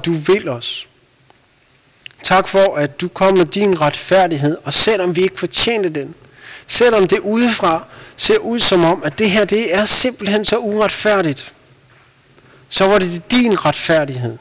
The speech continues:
Det var det, du ville. Du ville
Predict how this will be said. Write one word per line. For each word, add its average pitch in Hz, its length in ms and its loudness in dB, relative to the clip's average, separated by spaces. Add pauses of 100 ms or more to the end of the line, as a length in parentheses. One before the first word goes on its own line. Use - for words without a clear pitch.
(520)
Det 165 80 4
var 185 60 6
det, 208 300 0
du 240 160 0
ville. 135 400 -2 (3250)
Du 190 60 -2
ville 214 600 2